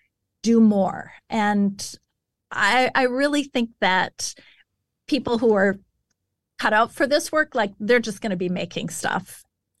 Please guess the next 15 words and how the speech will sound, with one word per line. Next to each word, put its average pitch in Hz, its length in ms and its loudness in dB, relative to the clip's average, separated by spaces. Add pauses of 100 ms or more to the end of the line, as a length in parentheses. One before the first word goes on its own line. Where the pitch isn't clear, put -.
(440)
So 240 300 2
I 233 180 2 (180)
think 294 220 -4
there 254 120 2
will 196 180 -2
always 247 500 -2 (300)
be 220 540 -2 (560)
people 240 260 0
who 226 100 2
want 190 300 -2
to - 100 -12
go 180 180 -6
into 180 240 -6
journalism. 170 840 -4 (160)
And 185 560 -2